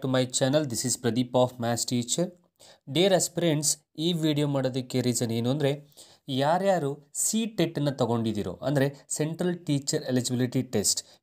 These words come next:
ಇದನ್ನು ತಗೊಂಡಿದ್ದೀರೋ, ಅವ್ರುಗಳಿಗೆಲ್ಲರಿಗೂ ಒಂದು ವಿಷಯ ಅಂದರೆ ಪ್ರೀ ಅಡ್ಮಿಟ್ ಕಾರ್ಡನ್ನು ನೀವು ಡೌನ್ಲೋಡ್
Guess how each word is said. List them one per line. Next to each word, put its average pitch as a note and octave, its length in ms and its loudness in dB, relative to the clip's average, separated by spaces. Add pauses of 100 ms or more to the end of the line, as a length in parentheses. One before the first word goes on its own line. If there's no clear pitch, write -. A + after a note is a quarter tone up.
(120)
ಇದನ್ನು C#3+ 320 0
ತಗೊಂಡಿದ್ದೀರೋ, C#3+ 540 0 (500)
ಅವ್ರುಗಳಿಗೆಲ್ಲರಿಗೂ C#3+ 760 2 (260)
ಒಂದು B2+ 200 0
ವಿಷಯ D#3 280 2 (380)
ಅಂದರೆ C#3+ 200 0 (720)
ಪ್ರೀ G#3 100 -4 (240)
ಅಡ್ಮಿಟ್ D3 380 -2 (100)
ಕಾರ್ಡನ್ನು C#3+ 480 2
ನೀವು C#3 160 -2 (400)
ಡೌನ್ಲೋಡ್ B2 320 2